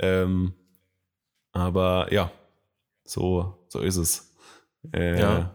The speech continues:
Speaker 2: aber ich kann auch, wenn ich jetzt überlege, ich glaub, so richtig geshoppt, also so Klamotten, Schuhe, glaub ich, im März schon auch nicht mehr. Und, oder hab ich was vergessen? Ähm, und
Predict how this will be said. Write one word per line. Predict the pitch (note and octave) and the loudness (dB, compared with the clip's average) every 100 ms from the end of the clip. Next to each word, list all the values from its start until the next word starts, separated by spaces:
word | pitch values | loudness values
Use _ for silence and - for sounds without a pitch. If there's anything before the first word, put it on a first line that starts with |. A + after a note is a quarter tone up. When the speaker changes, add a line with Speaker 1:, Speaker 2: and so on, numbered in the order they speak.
| - | -2
Speaker 2:
aber | G#2+ | -2
ich | G#2 | 0
kann | B2+ B2 | -2 0
auch, | A2 B2 | 0 0
wenn | C3+ | 0
ich | A#2+ | 0
jetzt | A#2 | 0
überlege, | G#2+ G#2+ F2+ F#2 B2 D#3+ - - | 0 0 2 0 0 -2 -6 -12
ich | - - - | -12 -10 -4
glaub, | F#2 G#2 | -2 -2
so | - | -2
richtig | F#2 F2 A2 - _ _ | -4 -4 -8 -10 _ _
geshoppt, | F#2 E2 - G2+ C#3+ - - | -6 -6 -2 -2 -4 -10 -6
also | G2+ F#2 | -2 0
so | F2 | -2
Klamotten, | F2 E2+ F2 B2 | 0 0 -2 -2
Schuhe, | G#2 G#2 A2 C3 E3+ - _ | -4 -2 0 -2 -6 -14 _
glaub | G#2 G#2 | -10 -8
ich, | G2+ | -4
im | G2 | -2
März | F#2 F2 F#2+ C#3+ - - - - - _ _ | 0 0 0 -2 -4 -6 -10 -20 -20 _ _
schon | - - G#2+ | -6 -4 -2
auch | F#2+ F#2 E2+ | -2 -2 0
nicht | C3 - | -2 -2
mehr. | D3+ D#3+ A#3 C4 _ _ _ _ _ _ _ _ | -2 -2 -4 -6 _ _ _ _ _ _ _ _
Und, | - G#2+ A#2+ C#3 E3+ B3 - - _ - | -2 2 4 2 2 -2 -10 -20 _ -8
oder | G2 C3+ | -4 -4
hab | B2 | -4
ich | |
was | G#2+ | -6
vergessen? | G2+ G2 G2 C3 F3 - _ - - - - _ | -6 -4 -4 -4 -6 -8 _ -20 -16 -16 -16 _
Ähm, | A2 A2 G#2+ A2 A2 G#2+ A2 A2 A#2+ _ _ _ _ - _ - | -2 0 2 2 2 2 0 -2 -8 _ _ _ _ -20 _ 0
und | G2+ G#2+ A#2 C3 D#3 D#3+ - - | 2 4 2 2 0 -4 -8 -14